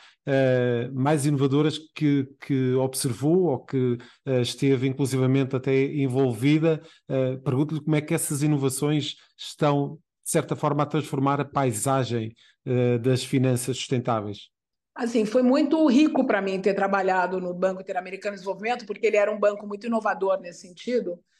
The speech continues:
Speaker 2: E o Banco Interamericano já há muitos anos trabalhava também já, é, em tentar combinar, a gente fala o blending, né, a mistura de recursos do banco com esses fundos climáticos internacionais, que são recursos concessionados, que têm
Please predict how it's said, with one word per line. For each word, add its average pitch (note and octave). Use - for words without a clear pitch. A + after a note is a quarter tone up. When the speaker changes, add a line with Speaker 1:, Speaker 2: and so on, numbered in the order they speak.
Speaker 2:
E G#3
o A#3+
Banco C4
Interamericano A3+
já A#3
há -
muitos B3
anos G#3
trabalhava G3
também G3
já, G3
é, F3+
em G3
tentar A3
combinar, A#3+
a G#3
gente G3
fala G3
o F3
blending, G3+
né, F#3+
a F3+
mistura F3+
de F#3
recursos A#3
do A#3+
banco A3
com G#3+
esses G#3+
fundos G#3+
climáticos F#3+
internacionais, F#3+
que C4+
são C4+
recursos B3+
concessionados, G3+
que -
têm F#3+